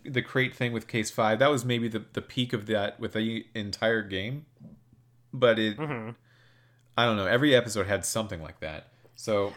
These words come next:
Speaker 2: I'm still gonna say episode five just because it's the only one where I'm thinking, like, there was potential to make this hit a little harder than it did.
Speaker 1: Um,
Speaker 2: Like,
Speaker 1: yeah.
Speaker 2: you,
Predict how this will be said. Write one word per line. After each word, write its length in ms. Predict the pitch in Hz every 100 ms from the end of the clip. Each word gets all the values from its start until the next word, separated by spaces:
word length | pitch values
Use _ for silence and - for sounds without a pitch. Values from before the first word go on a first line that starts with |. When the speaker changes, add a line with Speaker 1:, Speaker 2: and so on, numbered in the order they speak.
| -
Speaker 2:
I'm 180 | 180 262
still 240 | - 349 269
gonna 180 | 240 226
say 220 | 233 202
episode 400 | 190 196 190 165
five 400 | - 160 170 143
just 180 | 147 -
because 480 | - 160 147 135 -
it's 180 | 170 -
the 140 | 190
only 280 | 156 175 208
one 440 | 156 156 175 220 202 - -
where 160 | 156 170
I'm 140 | 160
thinking, 600 | - 165 156 165 147 143
like, 360 | 127 117 - - _ _ -
there 220 | 123 208
was 200 | 302 220
potential 600 | - 202 196 180 190 139
to 100 | 165
make 240 | 151 147 -
this 200 | 135 -
hit 140 | 147
a 60 | 131
little 400 | 123 135 131 123
harder 360 | 127 113 113
than 160 | 107 104
it 120 | 92
did. 220 | 101 90 - _ - - - _ _ _ _ _ _ _
Speaker 1:
Um, 500 | 127 131 127 131 131
Speaker 2:
Like, 180 | 131 160
Speaker 1:
yeah. 140 | 175 175
Speaker 2:
you, 180 | 185